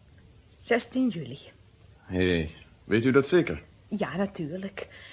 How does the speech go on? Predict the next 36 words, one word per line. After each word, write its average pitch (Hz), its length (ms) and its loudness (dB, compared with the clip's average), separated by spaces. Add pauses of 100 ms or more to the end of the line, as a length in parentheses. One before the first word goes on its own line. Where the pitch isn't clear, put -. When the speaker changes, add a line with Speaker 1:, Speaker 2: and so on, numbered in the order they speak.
Speaker 1:
Het - 180 -8
was 190 180 -4
op 175 100 -8
een 175 100 -6
dinsdagmorgen. 196 800 0 (440)
Toen 285 140 6
heb 254 120 10
ik 220 60 2
tot 202 160 0
vrijdags 330 340 4
hier 254 140 2
gewerkt 240 380 2
om 233 80 4
het 190 100 2
huis 240 200 4
een 311 80 0
goede 294 260 4
beurt 277 200 6
te 277 80 0
geven... 277 320 4
en 254 80 4
ik 165 80 0
ben 160 120 -6
zaterdags 220 500 0
thuis 143 280 -6
gebleven, 156 440 -6 (260)
want 214 120 0
toen 180 80 -6
was 190 140 0
ik 190 100 -6
jarig. 143 540 -4 (340)
Dat 226 140 -2
was 208 180 2
op 220 80 -2
de 240 80 0
twintigste. - 520 -4